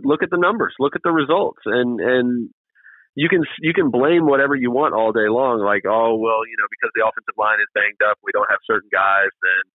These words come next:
you know, we're gonna have to rely on the defense." Like I said, you can only do that for so long. It's, there's a fine line between communicating to your defense, "Hey, we trust you guys to, to close this out," versus continuing to tell your defense, "Go save our, go, go save our butts, go save our butts, go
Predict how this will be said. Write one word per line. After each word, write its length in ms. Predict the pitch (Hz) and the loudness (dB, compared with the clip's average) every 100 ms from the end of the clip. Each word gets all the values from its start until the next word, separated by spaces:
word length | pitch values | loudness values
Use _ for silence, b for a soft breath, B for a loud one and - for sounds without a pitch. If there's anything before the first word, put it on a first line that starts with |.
| _ _ _ _ | _ _ _ _
you 80 | 110 | -4
know, 120 | 101 | -2
we're 80 | 98 | 0
gonna 100 | 98 | 0
have 140 | 101 - | 0 -2
to 60 | |
rely 240 | 104 98 104 | 0 2 2
on 100 | 104 | 0
the 80 | |
defense." 380 | 95 101 107 104 | -2 -4 -2 -4
Like 160 | 98 127 | -6 -6
I 80 | 147 - | -4 -2
said, 160 | 156 110 | -2 -2
you 100 | 127 | -4
can 140 | 139 | -2
only 320 | 131 151 185 156 | 0 2 2 2
do 80 | 156 | 2
that 120 | 147 | 2
for 100 | - - | 0 -2
so 140 | 135 123 | 0 0
long. 260 | 123 123 85 | 0 -2 -2
It's, 180 | 104 - - | -4 -4 -2
there's 180 | 127 127 | -2 -2
a 20 | - | -2
fine 280 | 156 170 165 | 0 2 2
line 240 | 160 156 | 2 2
between 460 | 123 - 127 120 113 _ _ _ _ | 0 -4 -4 -4 -4 _ _ _ _
communicating 600 | - 135 143 143 135 131 123 | -4 0 0 0 0 0 0
to 60 | |
your 100 | 120 | -2
defense, 340 | 117 131 120 110 | -2 -2 -2 0
"Hey, 180 | 127 120 | 0 0
we 140 | 117 | 0
trust 220 | 120 120 - | 0 -2 -2
you 100 | 113 | -6
guys 220 | 110 107 107 - | -2 0 0 -2
to, 80 | 104 | -4
to 140 | - | -4
close 220 | - 98 95 | -2 -2 0
this 140 | 87 139 | -2 2
out," 240 | 139 135 - _ _ _ | 2 0 -6 _ _ _
versus 400 | - 123 - 127 113 - _ _ _ _ - | -2 -2 2 0 0 -10 _ _ _ _ -4
continuing 640 | 147 139 175 180 170 151 | -4 0 0 2 4 2
to 100 | 139 - | -2 -2
tell 180 | 151 156 | 2 2
your 140 | 147 | 2
defense, 440 | 135 143 - 107 - 117 | 0 -2 0 -2 -4 -2
"Go 180 | 123 131 | 0 2
save 200 | 131 127 | 0 2
our, 140 | 123 117 _ | 0 -2 _
go, 240 | 127 123 131 127 | -2 0 0 -2
go 100 | 127 | -2
save 140 | 147 135 | -2 0
our 100 | 135 | 0
butts, 200 | - 110 | -2 -2
go 120 | 110 107 | -4 -2
save 160 | 123 | 0
our 80 | 120 | 0
butts, 200 | 113 104 | 0 -2
go 80 | - | -2